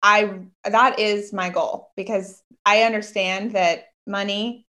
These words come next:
generally speaking, can feel really intimidating, overwhelming. There's shame around it. There's a lot of negative emotions that get tied up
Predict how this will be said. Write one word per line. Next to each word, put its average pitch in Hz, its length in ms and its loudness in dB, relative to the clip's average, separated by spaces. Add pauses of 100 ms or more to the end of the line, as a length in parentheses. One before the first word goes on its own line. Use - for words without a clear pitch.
(120)
generally 196 480 0
speaking, 202 520 -4
can 196 200 -8
feel 170 240 -2
really 226 260 2
intimidating, 196 960 0
overwhelming. 185 960 -2 (380)
There's 190 160 -2
shame 220 340 0
around 202 300 2
it. 180 180 2
There's 233 200 2
a 320 40 2
lot 311 200 6
of 240 80 2
negative 190 600 4
emotions 185 600 -4
that 185 120 2
get 175 160 -4
tied 175 240 0
up 165 220 -2